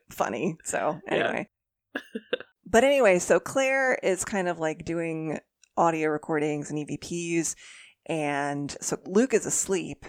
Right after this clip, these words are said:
Speaker 1: and then one night she's just doing this by herself, and she starts to hear voices and music, and there's, like, a big grand piano in the lobby that starts playing by itself.
Speaker 2: Ooh.
Speaker 1: And then,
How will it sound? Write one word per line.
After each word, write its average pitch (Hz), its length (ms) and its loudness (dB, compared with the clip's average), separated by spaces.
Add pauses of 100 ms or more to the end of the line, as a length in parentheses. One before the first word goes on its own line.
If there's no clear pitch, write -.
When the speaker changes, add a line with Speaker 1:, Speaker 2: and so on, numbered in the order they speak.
(120)
Speaker 1:
and 151 200 -4
then 147 160 0
one 156 180 -2
night 156 260 -4
she's 147 220 -8
just 139 160 -12
doing 151 140 -2
this 139 100 -10
by 143 80 -6
herself, 175 500 0 (640)
and 160 180 -2
she 185 120 -4
starts 170 380 2
to 175 80 -6
hear 156 720 -2 (720)
voices 175 680 0
and 143 300 -4
music, 214 920 0
and 151 460 -4
there's, 151 180 -2
like, 143 140 -4
a 147 60 -4
big 170 200 -4
grand 156 320 -4
piano 147 400 -4
in 143 100 -4
the 135 140 -6
lobby 143 380 -4
that 131 180 -6
starts - 420 -6 (480)
playing 143 520 -6
by 139 120 -2
itself. - 640 -4 (440)
Speaker 2:
Ooh. 160 180 -6
Speaker 1:
And 143 680 -4 (800)
then, 214 420 4